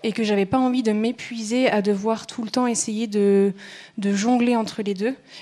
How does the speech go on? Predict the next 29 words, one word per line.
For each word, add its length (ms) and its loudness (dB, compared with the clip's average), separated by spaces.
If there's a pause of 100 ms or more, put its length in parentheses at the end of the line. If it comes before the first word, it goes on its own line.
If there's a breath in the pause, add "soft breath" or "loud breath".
Donc 200 2
j'ai 100 2
préféré, 760 0
euh, 800 2 (120)
m'investir 720 2
au 80 0
contraire 540 -4
dans 100 0
le 140 0
côté, 500 -2
euh, 300 2
plutôt 380 -4
associatif, 580 -6
militant, 400 -4 (640 loud breath)
euh, 220 2
déjà 220 -2
pour 160 -10
toucher 600 -2 (100)
plus 140 -6
facilement 460 -2
les 100 -2
communautés 380 -2
que 60 -2
je 40 -4
voulais 160 -2
toucher 340 -4
à 60 0
la 100 0
base, 380 -2